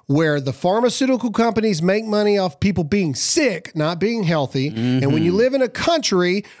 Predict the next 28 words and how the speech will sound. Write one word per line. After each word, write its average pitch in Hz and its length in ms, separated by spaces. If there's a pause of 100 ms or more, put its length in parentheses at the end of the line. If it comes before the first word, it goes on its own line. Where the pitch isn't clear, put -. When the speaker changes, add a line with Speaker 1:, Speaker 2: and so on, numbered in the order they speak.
Speaker 1:
where 170 300
our 165 160
congressional 240 600
leaders 220 320
make 226 180
money 214 300
in 185 100
stocks 226 720
because 160 340
stocks 262 480
soar 190 540
when 165 340
our 156 300 (300)
men 262 680
and 208 240
women, 220 340
our 160 140
young 214 300
men 220 140
and 202 200
women 202 280
in 190 60
this 160 120
country 170 320
die 165 680 (260)
in 139 160
foreign 254 480
soil, 180 580